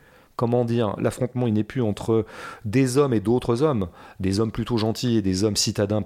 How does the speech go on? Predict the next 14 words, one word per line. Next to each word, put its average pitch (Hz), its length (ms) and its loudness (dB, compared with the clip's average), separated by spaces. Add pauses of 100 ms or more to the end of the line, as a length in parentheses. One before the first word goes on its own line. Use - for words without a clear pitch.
méchants. 113 540 0 (380)
On 113 260 0
est 143 300 2
entre 113 760 2
l'être, - 640 0 (140)
l'être, 110 320 0
même 165 160 2
plus 190 140 -2
la 139 100 2
nature, 117 520 -2
je - 80 -4
dirais 101 200 2
l'être, - 540 -2 (640)
et 196 400 2